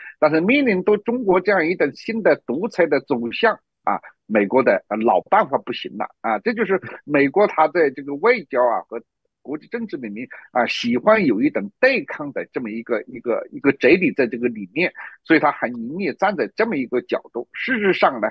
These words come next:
我觉得中美关系未来恰恰啊，会重新走向一个更加交错的这么一种关系，因为如果脱离了任何一方，对自己的伤害都是非常之大的。美国的大学不仅是有大学生的这个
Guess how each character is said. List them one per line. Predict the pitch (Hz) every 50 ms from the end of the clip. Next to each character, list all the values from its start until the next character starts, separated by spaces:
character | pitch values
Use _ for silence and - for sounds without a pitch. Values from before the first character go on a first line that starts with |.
| - - - - _ -
我 | 120 123 123 107 90
觉 | - - 131
得 | 123 135 123 120
中 | - 151 156
美 | 143 113 95
关 | - 120 127 131 123
系 | - - 135 123
未 | - 127 147 196 254 269
来 | 220 - 65 67 90 - -
恰 | - - 147 185
恰 | 214 - 175 156 - - _
啊， | - 98 - - - -
会 | 135 123 101 - - - - - _ _ _
重 | - - - 147 156 147
新 | 160 147 139 135
走 | - 120 82 87
向 | - - 139 131
一 | 117
个 | - 127 117 - _ -
更 | - 302 311 294 254 185 151 120 -
加 | - 131 110 113 - _
交 | - 175 160 160 165
错 | 151 - - - 190
的 | - 107 -
这 | - 120
么 | 113 107
一 | 113
种 | - 107 95
关 | - - 196 226 220
系， | - - 170 - _ _
因 | - - 170 180
为 | 175 165
如 | 135 135 156 147
果 | 135 135 -
脱 | - - - 139 180
离 | 220 196 170
了 | 139 123 110
任 | 123 156 247 285 233
何 | - 160
一 | 139 147 170
方， | 170 - 156 147 160 - - - - - _ _
对 | - 190 180
自 | 185 - 254 220
己 | - 139
的 | 120 117
伤 | - - 147 135 139
害 | 143 143 135 127 - -
都 | 196 254 277
是 | - - 151
非 | - - -
常 | 117 120 107
之 | 101 - - -
大 | - - 117 104
的。 | - - - _ _ _ _ _ _ _ _ -
美 | 120 139 135 135
国 | 135 - 139 165
的 | 165 156
大 | - - 196 165 139
学 | - - 147
不 | 143 139 - 156
仅 | 180 196 190 170
是 | 151 - 147
有 | 127 107 101 - -
大 | - - -
学 | - - - 113 120 139 135 - _ -
生 | - - - 175 196
的 | 208 - 101
这 | - 123 117
个 | 127 120